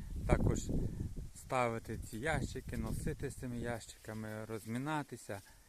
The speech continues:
і так далі. Тому що хто буде садити якісь свої плантації там великі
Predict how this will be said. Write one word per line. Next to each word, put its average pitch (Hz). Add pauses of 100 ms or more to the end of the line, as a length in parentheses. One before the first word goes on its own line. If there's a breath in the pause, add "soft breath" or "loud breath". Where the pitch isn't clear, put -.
(200 loud breath)
і 113
так 117 (120)
далі. 101 (1400 loud breath)
Тому 139
що -
хто 139
буде 117
садити 135 (1200 loud breath)
якісь -
свої 117
плантації 113
там 101 (1120 loud breath)
великі 127